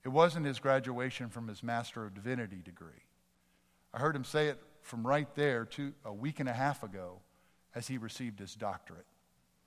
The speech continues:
And I got to watch that little grandmother get on this stage in her eighties, hug her boy, <laughs> and express the tenderness of God.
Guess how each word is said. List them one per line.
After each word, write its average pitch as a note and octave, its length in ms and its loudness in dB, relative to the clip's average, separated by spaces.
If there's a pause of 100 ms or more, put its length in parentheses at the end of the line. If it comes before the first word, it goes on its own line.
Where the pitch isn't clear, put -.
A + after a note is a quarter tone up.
(360)
And A#2 100 -6
I C3 40 -2
got C3+ 240 2
to C3+ 80 -2
watch A2 340 -2
that A2 140 -4
little A2 260 -6
grandmother A2+ 560 -4
get G#2+ 140 -8
on G#2 160 -6
this G#2+ 140 -8
stage G#2+ 460 -8
in G2 80 -10
her F#2 180 -12
eighties, F#2 480 -14 (500)
hug D3 400 2
her C3 140 -4
boy, A2+ 400 -2 (260)
<laughs> - 1040 -14
and A2+ 80 -8
express - 520 -4
the B2 120 -8
tenderness A2 680 -8
of G2 140 -18
God. E2 300 -16